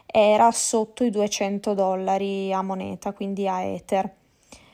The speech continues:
Invece Bitcoin ha fatto un movimento particolare oggi. Bitcoin è tornato sopra i cinquantottomila dollari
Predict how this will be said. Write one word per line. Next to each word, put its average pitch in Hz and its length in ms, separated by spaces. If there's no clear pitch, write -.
Invece 233 500
Bitcoin 208 1000
ha 320 400
fatto 254 460
un 320 100
movimento 214 600
particolare 196 840
oggi. 196 560
Bitcoin 339 640
è 226 260
tornato 285 540
sopra 359 580
i 233 120
cinquantottomila 220 1040
dollari 202 640